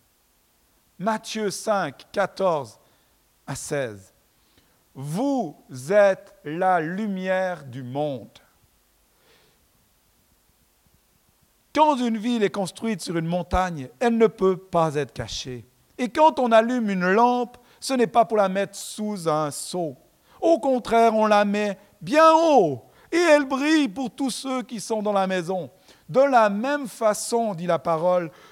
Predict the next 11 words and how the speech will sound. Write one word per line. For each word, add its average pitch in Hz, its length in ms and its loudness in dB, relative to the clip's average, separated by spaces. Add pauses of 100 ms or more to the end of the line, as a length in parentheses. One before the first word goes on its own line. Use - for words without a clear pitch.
(140)
votre 262 360 2
lumière 247 560 0
doit 226 220 6
briller 220 500 4
devant 214 260 2
tout 240 140 -4
le 214 80 -2
monde. 240 420 0 (240)
Alors 240 720 2
les 160 320 -4
autres 175 380 -6